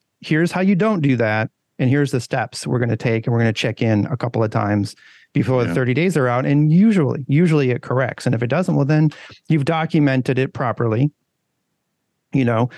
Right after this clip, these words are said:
Speaker 1: because you don't want to, um, you can get in a lot of trouble for wrongful termination, right? And so I wanna
Speaker 2: Mm-hmm.
Speaker 1: document this. I wanna document it. Why are you smiling, Dylan? Did you, is there something going on?
Speaker 2: Well, did I, did I on the show talk about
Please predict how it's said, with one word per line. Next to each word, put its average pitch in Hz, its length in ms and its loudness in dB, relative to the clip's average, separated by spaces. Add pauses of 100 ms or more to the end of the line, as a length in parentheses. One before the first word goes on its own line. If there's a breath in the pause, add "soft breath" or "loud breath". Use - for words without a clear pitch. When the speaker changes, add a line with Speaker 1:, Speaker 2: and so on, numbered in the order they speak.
(140 loud breath)
Speaker 1:
because 147 440 -2 (440)
you 151 100 2
don't 254 140 2
want 240 160 2
to, 170 340 2 (100)
um, 127 520 0 (840)
you 190 180 4
can 247 120 4
get 254 100 2
in 202 60 0
a - 20 2
lot 180 160 0
of 143 80 0
trouble 127 560 -2
for 127 180 -2
wrongful 120 380 0
termination, 110 560 0
right? 107 240 0
And 113 100 -2
so 127 120 -2
I 123 40 0
wanna 135 220 0
Speaker 2:
Mm-hmm. 104 200 -2
Speaker 1:
document 104 340 -2
this. 110 400 -8
I 135 80 -2
wanna 196 160 0
document 165 480 -2
it. - 120 -6 (760)
Why 123 160 0
are - 20 0
you 123 100 0
smiling, 127 420 0
Dylan? 110 240 2
Did 117 140 0
you, 123 300 0
is 123 100 -2
there 123 120 -2
something 120 260 -2
going 117 180 2
on? 123 160 2 (340)
Speaker 2:
Well, 131 200 2
did 120 180 0
I, 127 220 2
did 117 280 0
I 131 180 0
on 120 180 0
the 123 80 2
show 113 420 2
talk 107 340 -4
about 104 400 0